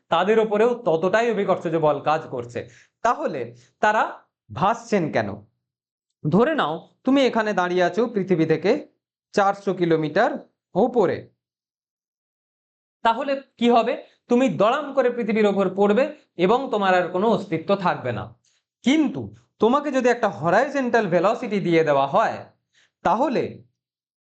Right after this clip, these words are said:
সেই ভেলোসিটির প্রভাবে তুমি কিন্তু ডাইরেক্ট নিচের দিকে পড়বে না। তুমি কি করবে? এই দিকে যেতে যেতে নিচের দিকে পড়তে থাকবে, এদিকে যেতে যেতে নিচের দিকে পড়তে থাকবে। কিন্তু যদি এই ভেলোসিটিটা এতটাই জোরে হয়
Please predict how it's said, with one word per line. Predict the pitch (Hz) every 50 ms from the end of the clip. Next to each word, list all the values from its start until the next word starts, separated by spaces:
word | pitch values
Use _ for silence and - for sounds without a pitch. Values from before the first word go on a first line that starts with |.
| _ _
সেই | _ - - - 254 269 311 320 311 269
ভেলোসিটির | 208 220 214 208 220 220 220 233 214 214 214 202 214
প্রভাবে | 208 220 233 277 269 180 147 110 - - - _ _ _ -
তুমি | 214 226 226
কিন্তু | 214 240 233 208 233
ডাইরেক্ট | 180 196 196 226 254 285 285 240 233
নিচের | 233 233 220 233 262 240 208
দিকে | 226 202 220 208
পড়বে | 185 190 185 180 175 175
না। | 170 196 294 339 - _ _ _ _ _ _ _
তুমি | - 220 254 247
কি | 226 254
করবে? | 254 262 277 269 262 294 311
এই | 269 - - 180 226 247
দিকে | 247 262 269 262
যেতে | 202 240 254 240 285
যেতে | 277 294 285 285 262
নিচের | 240 233 240 220 202 170
দিকে | 190 185 190
পড়তে | 180 180 170 165 170 - 147
থাকবে, | 143 143 120 104 98 98 92 - _ _ _ _ -
এদিকে | 151 160 175 208
যেতে | 185 208 226 226 269 269
যেতে | 277 277 277 254
নিচের | 233 214 - 202 180
দিকে | 165 180 175 170
পড়তে | - 151 147 - 143 135
থাকবে। | - 123 107 98 95 95 - - _ - _ _ _
কিন্তু | - 285 320 302 - 262
যদি | 220 247 226 262
এই | 233 226 240 285 285
ভেলোসিটিটা | 254 247 254 254 240 247 233 208 220 214 240
এতটাই | - - - 151 160 - - 175 175 175 - 175 175 226 277 311 302 240
জোরে | 214 226 214 190 180 -
হয় | 147 127 123 135 160 226 240